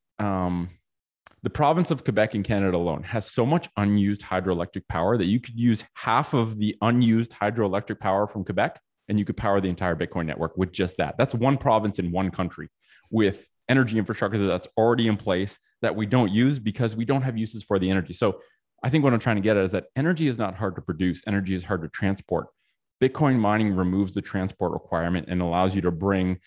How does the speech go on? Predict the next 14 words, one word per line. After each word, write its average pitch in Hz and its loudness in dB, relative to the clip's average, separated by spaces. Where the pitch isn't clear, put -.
the 95 -2
energy 104 0
user, 104 0
which 110 -2
is 82 -6
these 95 -6
asics, 107 -2
these 92 -6
specialized 98 -2
computers, 147 -4
to 202 6
the 147 4
source 127 2
of 98 -4